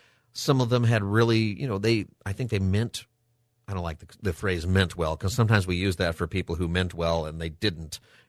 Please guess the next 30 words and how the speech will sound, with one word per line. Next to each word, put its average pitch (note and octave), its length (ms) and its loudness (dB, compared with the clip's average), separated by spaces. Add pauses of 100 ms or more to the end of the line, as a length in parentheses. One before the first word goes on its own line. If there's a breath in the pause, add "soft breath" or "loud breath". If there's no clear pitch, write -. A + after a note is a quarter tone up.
and E2 120 -4
we E2+ 80 -2
use F#2 160 -2
that E2+ 160 0
as D#2+ 160 -4
an D#2 80 -6
excuse. D#2 420 -4
But E2+ 160 -4
I F#2+ 80 2
think A2 240 -2
that, G2 160 -2 (540 soft breath)
you C3 120 2
know, A#2+ 120 4
in D#3+ 220 4
people's A#2 360 -2
hearts, G2+ 300 -2
it's G#2+ 80 -12
hard C#3 160 -2
to G2+ 200 -4 (160)
understand G2+ 520 0
everybody's F2 460 -2
hearts. D#2+ 260 -4
Only F#2 180 -4
Jesus F2 540 -6
knows E2 240 -6
that, E2 220 -4
and - 80 -14
sometimes E2+ 420 -4
we F2 80 -6
do E2+ 280 -8